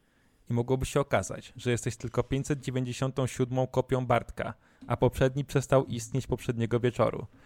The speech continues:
Wiesz, o co chodzi. To są, to są bardzo trudne filozoficzne tematy,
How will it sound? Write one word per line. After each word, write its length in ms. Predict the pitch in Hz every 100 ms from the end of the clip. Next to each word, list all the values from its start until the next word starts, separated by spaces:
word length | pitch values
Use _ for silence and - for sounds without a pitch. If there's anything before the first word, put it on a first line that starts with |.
| - - - -
Wiesz, 120 | 160
o 60 | 147
co 120 | 127
chodzi. 280 | 110 104 110
To 140 | 170
są, 180 | - 175
to 100 | 175
są 180 | - 160
bardzo 280 | 175 160 160
trudne 340 | - 151 143
filozoficzne 560 | - 135 123 135 - 131
tematy, 420 | 127 127 -